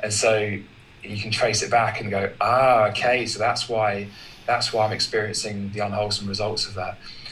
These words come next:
So, yeah, really noticing the, the wisdom in teaching, and that's a focus for me. So hopefully that's been useful to you guys. And that more or less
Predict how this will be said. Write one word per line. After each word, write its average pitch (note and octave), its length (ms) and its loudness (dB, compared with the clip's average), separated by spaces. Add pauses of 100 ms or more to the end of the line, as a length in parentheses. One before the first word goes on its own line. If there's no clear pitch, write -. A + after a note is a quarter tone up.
(140)
So, A2+ 380 4 (800)
yeah, A#2 340 2
really B2+ 200 -2
noticing A2+ 480 0
the, G2+ 160 -4
the G2 160 -8 (240)
wisdom A2+ 320 -4
in G2 60 -6 (220)
teaching, G#2 460 -4
and F#2+ 220 -8 (560)
that's - 320 -2
a F#2+ 80 -6
focus G2 420 -2
for G2+ 80 -6
me. F#2 220 -4 (840)
So G2 240 -4 (600)
hopefully - 300 -2
that's - 420 -2 (600)
been G#2 120 -6
useful B2 400 2 (280)
to - 100 -8
you A2+ 60 -4
guys. D3 460 0 (600)
And A2 440 0 (1300)
that A#2 160 0
more A2+ 160 0
or - 20 2
less - 440 0